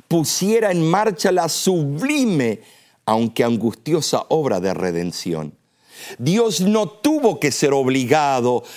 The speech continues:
ni convencido por circunstancias externas. Él hace con agrado su obra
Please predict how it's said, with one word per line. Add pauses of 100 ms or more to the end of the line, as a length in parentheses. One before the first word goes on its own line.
(140)
ni
convencido
por
circunstancias
externas. (460)
Él
hace
con
agrado
su
obra